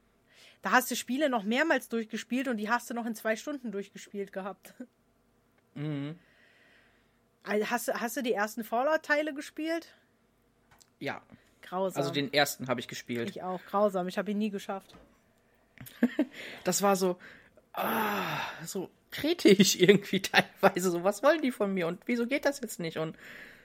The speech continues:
Speaker 1: Ja.
Speaker 2: dann geht das so langsam voran und dann mit diesem Hack-System, das ist so, ich meine, es ist geil, aber es war so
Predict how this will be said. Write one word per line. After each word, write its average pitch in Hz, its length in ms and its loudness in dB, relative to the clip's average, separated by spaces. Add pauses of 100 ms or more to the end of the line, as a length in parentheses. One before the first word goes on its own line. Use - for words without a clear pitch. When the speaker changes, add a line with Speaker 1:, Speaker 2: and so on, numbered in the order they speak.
(120)
Speaker 1:
Ja. 220 160 2
Speaker 2:
dann 381 80 8
geht 403 100 8
das 202 120 8
so 214 60 0
langsam 208 360 2
voran 170 560 2
und 196 100 2
dann 190 80 6
mit 196 140 2
diesem 190 180 -2
Hack-System, 170 680 -2
das 151 120 -6
ist 160 100 -8
so, 151 60 0
ich 147 80 -4
meine, 160 140 4
es 139 80 -6
ist - 140 -8
geil, 202 320 6
aber 131 120 2
es 135 120 -4
war 120 80 -12
so - 200 -12